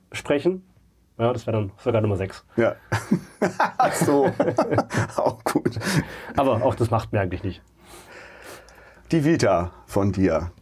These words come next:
Speaker 2: Wir, ich sitze jetzt mit jemandem zusammen, der hat mit Hotellerie direkt jetzt eigentlich gar nichts zu tun gehabt, zumindest nicht, äh, vom Lebenslauf ersichtlich. Du hast Diplom Betriebswirt gemacht, äh, Controlling, Management Consulting,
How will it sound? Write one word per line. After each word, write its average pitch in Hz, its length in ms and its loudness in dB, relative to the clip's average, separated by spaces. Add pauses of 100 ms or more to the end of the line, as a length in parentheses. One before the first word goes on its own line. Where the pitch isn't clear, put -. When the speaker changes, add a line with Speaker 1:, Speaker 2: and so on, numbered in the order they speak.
(460)
Speaker 2:
Wir, 113 680 -4
ich 113 340 -4
sitze 147 220 0
jetzt - 100 -2
mit 135 100 0
jemandem 135 200 2
zusammen, 120 380 0
der 135 120 2
hat 127 160 0
mit 120 260 -2
Hotellerie 117 600 2
direkt 143 380 0
jetzt 139 160 -2
eigentlich 123 240 0
gar 120 180 2
nichts - 340 -4
zu - 80 -4
tun 104 280 -2
gehabt, 107 340 2
zumindest 110 480 0
nicht, 117 340 0
äh, 113 260 0
vom 110 320 0
Lebenslauf 92 540 0
ersichtlich. 110 760 0 (560)
Du 92 60 -4
hast 104 160 0
Diplom 113 400 2
Betriebswirt 123 760 0
gemacht, 113 420 2
äh, 98 220 -2
Controlling, 101 460 -2
Management 110 380 2
Consulting, 101 680 0